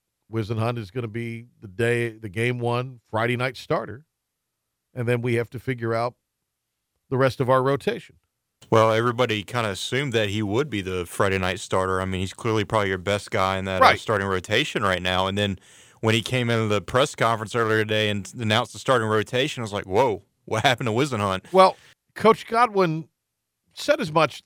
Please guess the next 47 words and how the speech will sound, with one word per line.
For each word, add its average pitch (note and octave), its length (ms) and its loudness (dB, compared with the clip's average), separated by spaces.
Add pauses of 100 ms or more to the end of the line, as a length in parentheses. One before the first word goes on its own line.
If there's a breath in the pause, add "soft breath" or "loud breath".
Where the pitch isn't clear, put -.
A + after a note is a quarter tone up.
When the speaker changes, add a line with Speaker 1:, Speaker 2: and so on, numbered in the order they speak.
(160)
Speaker 1:
as F3 240 4
of C#3+ 100 -2
last D3+ 280 2
Friday. G#3+ 300 2
Now, D3+ 260 2 (180)
if C#3+ 160 -4
you'll F#3+ 160 2
recall, D3 640 4 (1040)
on D3+ 180 4
the D3+ 140 4
first A3 340 2
installation D#3+ 840 2
of A2+ 440 2 (100)
Inside C#3+ 680 2
the A#2 180 -6
E B2+ 60 0
C B2 180 -6
U A#2 120 -2
Clubhouse G2 640 -2 (680)
with G#2 140 -4
Pirate C3 320 4
Coach B2+ 260 0
Cliff C3 240 -2
Godwin, B2 380 2
hosted C3+ 360 2
by F3+ 380 4 (920)
a A2 40 -10
man C#3 180 4
who C3+ 80 4
has C#3 140 2
a C#3 40 4
lot D3+ 140 8
of C#3 80 4
irons D#3+ 320 6
in D#3 80 2
the C#3+ 80 0
fire, C#3+ 480 4
the A#2+ 140 -6
plucky D3+ 420 4
upstart, B2+ 480 6
Patrick C3 380 0
Johnson. D3 340 4
Speaker 2:
Apparently D3 300 2
so, D3+ 340 -2
apparently B2+ 400 -8
so. C#3+ 240 -6
Speaker 1:
Yeah. C#3 400 8